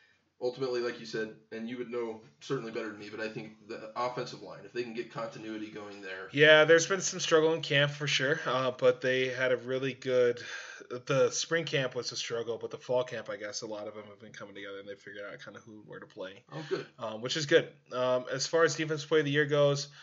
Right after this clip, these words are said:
Speaker 2: um, Derek Stingley, we, we highlighted him earlier, uh, talking about corners.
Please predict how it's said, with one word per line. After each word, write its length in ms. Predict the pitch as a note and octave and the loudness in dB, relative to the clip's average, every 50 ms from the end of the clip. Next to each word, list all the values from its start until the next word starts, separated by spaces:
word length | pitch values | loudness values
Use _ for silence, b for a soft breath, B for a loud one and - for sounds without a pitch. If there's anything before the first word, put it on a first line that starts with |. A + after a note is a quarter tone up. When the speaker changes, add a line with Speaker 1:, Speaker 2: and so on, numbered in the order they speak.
| B B B B B | B B B B B
Speaker 2:
um, 260 | C3 C3 C3 B2+ B2 A#2 | -2 0 0 0 0 2
Derek 240 | C#3+ D3+ D#3 D3+ D3 | 4 6 6 6 4
Stingley, 580 | - - D#3 D#3 D#3 D#3 D#3 D#3 D#3 C#3+ C#3+ | 2 -2 -2 -2 0 0 0 0 0 -2 -4
we, 200 | C#3+ C3+ C#3 D3 C#3+ | -2 -4 -4 -2 -2
we 100 | C#3+ C#3+ | -2 -2
highlighted 340 | C#3 C#3+ D3+ D3+ D3 C#3+ C#3 | 2 4 4 6 6 6 4
him 120 | C3+ C3 | 2 -2
earlier, 520 | B2+ A#2+ A#2 B2 B2+ C#3 D3 E3+ F#3 A3+ B3+ - | -4 -2 -2 -2 0 0 0 0 -2 -2 -6 -6
uh, 220 | A2+ A#2+ A#2+ A#2+ | -4 -2 -2 -2
talking 300 | A#2 C3+ C3 B2 - C3 | -2 -2 -4 -4 -2 -2
about 100 | A#2+ A#2 | -4 -4
corners. 540 | - - - C3 C3 B2+ B2+ B2+ B2 - - | -4 -6 -6 -6 -4 -4 -4 -4 -6 -8 -12